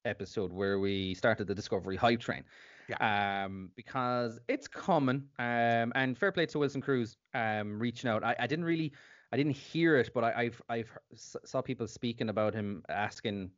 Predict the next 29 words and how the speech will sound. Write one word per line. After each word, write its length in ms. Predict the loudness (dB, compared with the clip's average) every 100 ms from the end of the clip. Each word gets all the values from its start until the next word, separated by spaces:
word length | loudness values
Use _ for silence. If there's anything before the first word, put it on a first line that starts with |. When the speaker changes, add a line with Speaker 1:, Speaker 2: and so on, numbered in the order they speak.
| _
Speaker 1:
for 100 | -14 -8
patience 600 | -4 -4 -4 -12 -14 -8
because 360 | -8 -2 -4 0
it's 120 | -2
gonna 220 | 4 4 4
come, 420 | 2 2 2 -2 _ -20 -20 -10
and, 380 | -2 0 0 0
uh, 140 | 2 2
you 120 | 2
know, 100 | 2
we 160 | 2 2
knew 260 | 4 4 4
that 140 | 2
anyway, 200 | 2 0
and 100 | -2
that's 160 | -4 -2
why 60 |
we 100 | -2
wanted 160 | 0 -2
to 80 | -4
get 160 | -6
the 60 | -6
hype 400 | -4 -2 -2 -6
train 300 | -8 -6 -6
coming. 360 | -8 -8 -8 -6
But, 160 | -2 0
uh, 160 | 0
Star 240 | 2 4 4
Trek 280 | 4 -2